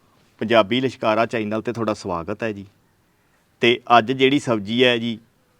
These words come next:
ਜਿਹੜੀ ਸਬਜ਼ੀ ਲਾਉਣ ਦੀ ਆਪਾਂ ਗੱਲ ਕਰਾਂਗੇ ਜੀ, ਉਹ ਸਬਜ਼ੀ ਹੈ ਜੀ ਗੋਭੀ। ਤੇ ਅੱਜ ਆਪਾਂ ਤੁਹਾਨੂੰ ਸਿਖਾਵਾਂਗੇ ਜੀ ਗੋਭੀ ਲਾਉਣ ਦਾ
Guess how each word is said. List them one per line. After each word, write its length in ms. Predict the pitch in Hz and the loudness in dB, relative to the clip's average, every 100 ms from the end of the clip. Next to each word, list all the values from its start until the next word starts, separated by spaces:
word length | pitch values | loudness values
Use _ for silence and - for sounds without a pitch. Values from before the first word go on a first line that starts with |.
| - | -12
ਜਿਹੜੀ 220 | 101 113 | -4 -4
ਸਬਜ਼ੀ 360 | 113 107 92 117 | -4 -6 -4 -2
ਲਾਉਣ 280 | 107 104 95 | -2 -2 -4
ਦੀ 160 | 110 | -2
ਆਪਾਂ 220 | 107 113 | -2 -2
ਗੱਲ 260 | 101 90 98 | -4 -4 -6
ਕਰਾਂਗੇ 360 | 104 101 101 101 | -6 -6 -6 -6
ਜੀ, 140 | 113 | -6
ਉਹ 180 | 113 120 | -6 -6
ਸਬਜ਼ੀ 420 | - 92 85 101 | -4 -8 -6 -2
ਹੈ 80 | 98 | -2
ਜੀ 120 | 95 | -2
ਗੋਭੀ। 420 | 98 87 92 110 101 _ _ _ _ _ | -6 -8 -8 -8 -10 _ _ _ _ _
ਤੇ 80 | 202 - | -4 2
ਅੱਜ 140 | 117 131 | 2 2
ਆਪਾਂ 180 | 135 127 | -4 -6
ਤੁਹਾਨੂੰ 260 | 123 123 | -8 -10
ਸਿਖਾਵਾਂਗੇ 540 | 113 - 95 98 107 107 | -10 -6 -6 -4 -6 -6
ਜੀ 120 | 110 | -6
ਗੋਭੀ 340 | 98 95 104 110 | -6 -6 -4 -4
ਲਾਉਣ 340 | 95 92 90 | -6 -8 -6
ਦਾ 140 | 101 | -6